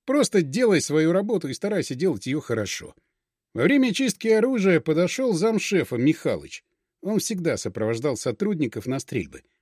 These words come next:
И некоторое время стоял рядом, наблюдая за моими действиями. «Ловко! Молодых подучишь! Какие планы?» Я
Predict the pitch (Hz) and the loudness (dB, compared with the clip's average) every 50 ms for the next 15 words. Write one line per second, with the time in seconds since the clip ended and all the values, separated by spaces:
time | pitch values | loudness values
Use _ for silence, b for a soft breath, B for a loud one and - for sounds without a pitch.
0 | _ _ _ - - 117 190 254 208 - - 196 196 190 175 233 254 233 214 185 | _ _ _ -8 -2 -2 0 0 -2 0 2 2 2 4 4 2 2 2 2 2
1 | 143 - - - 165 190 214 196 180 175 175 165 147 131 117 117 120 117 113 131 | 2 2 0 0 0 2 2 2 2 2 2 2 0 0 -2 -2 -2 -2 -2 -4
2 | 127 135 185 190 175 147 123 107 127 147 156 165 156 143 135 139 135 127 131 131 | -2 0 2 2 2 2 0 -2 0 2 2 2 2 2 0 0 -2 -2 -4 -6
3 | 101 - - - 85 76 71 67 67 - - - 95 120 165 190 202 208 214 - | -6 -6 -8 -12 -16 -16 -16 -16 -16 -14 -10 -6 -2 2 2 2 4 2 0 0
4 | - - 190 196 196 190 160 113 - _ _ _ _ _ _ _ _ _ - 104 | -2 -2 0 2 2 2 0 -2 -6 _ _ _ _ _ _ _ _ _ -6 -4
5 | 147 185 208 220 175 147 196 214 - - - 202 190 170 185 147 - - 82 - | 0 2 4 4 4 4 2 2 2 0 2 2 4 4 2 2 0 -4 -12 -14
6 | - - _ _ _ _ _ _ - - 123 127 - 180 226 220 190 - - 127 | -16 -18 _ _ _ _ _ _ -8 -6 -6 -6 -4 -2 0 0 0 0 0 0
7 | 156 180 202 202 220 226 190 127 _ _ _ _ - 127 196 226 226 214 175 - | 0 2 2 2 0 -2 -2 -4 _ _ _ _ -10 -6 -4 -2 -2 -2 -4 -6